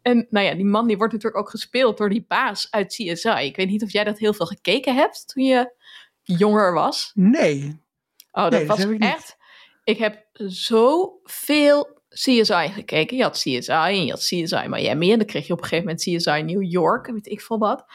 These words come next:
Speaker 1: Maar ja, hij speelde daarin dus, deze acteur heet, eh, Paul Guilfoyle. En die
Speaker 2: Ja.
Speaker 1: speelde Jim Brass. Dat was dan de baan-, baas van, eh, van, eh, alle andere C-, C S I mensen.
Speaker 2: Mhm.
Speaker 1: Het was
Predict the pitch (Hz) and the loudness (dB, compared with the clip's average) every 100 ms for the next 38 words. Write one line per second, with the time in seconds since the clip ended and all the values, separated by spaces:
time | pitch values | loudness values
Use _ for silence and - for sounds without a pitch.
0 | - - - 233 - - 214 226 - 247 | -20 -20 -6 -6 -6 -4 -2 0 2 4
1 | 233 214 214 208 190 185 - 202 190 - | 4 2 2 2 2 -2 -2 -4 -4 -6
2 | - 190 190 170 170 165 156 - _ _ | -2 0 2 0 2 2 2 -2 _ _
3 | 202 180 185 170 _ _ _ - 202 247 | 2 2 0 -4 _ _ _ 2 4 4
4 | 285 - 262 262 277 330 415 415 - - | 2 0 2 4 4 2 2 0 -6 0
5 | 220 - 247 214 208 185 180 - 202 180 | 2 4 2 2 2 2 0 0 2 2
6 | 170 165 165 165 208 180 156 - 175 165 | 0 0 0 -2 -2 -2 -2 0 0 2
7 | 131 160 190 - 143 190 - - - 165 | 0 0 -4 -4 -2 -2 -4 -6 -6 -4
8 | 170 214 240 _ _ - 165 147 160 214 | -6 -8 -14 _ _ -10 -8 -6 -8 -10
9 | - 185 170 175 180 196 185 - 214 190 | -6 -4 0 2 2 2 0 -2 2 2
10 | 190 - 190 185 170 165 165 156 170 277 | 2 0 0 4 2 2 0 -2 -4 -10
11 | - _ _ - 180 165 233 - - - | -14 _ _ -2 4 6 6 2 -12 0
12 | 208 185 - | 0 2 -2